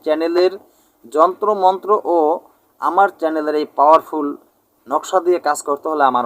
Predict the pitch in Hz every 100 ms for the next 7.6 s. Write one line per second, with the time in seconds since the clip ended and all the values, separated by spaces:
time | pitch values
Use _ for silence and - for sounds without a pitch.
0 | 117 117 113 110 104 104 101 92 92 92
1 | - _ _ _ _ _ _ _ _ _
2 | - 143 175 202 196 196 208 196 180 180
3 | 185 170 160 175 175 165 165 156 165 160
4 | 147 165 160 160 - 143 151 165 139 -
5 | 151 151 160 165 165 143 135 131 - -
6 | 135 127 131 127 123 123 117 117 123 120
7 | 131 127 - 127 - 139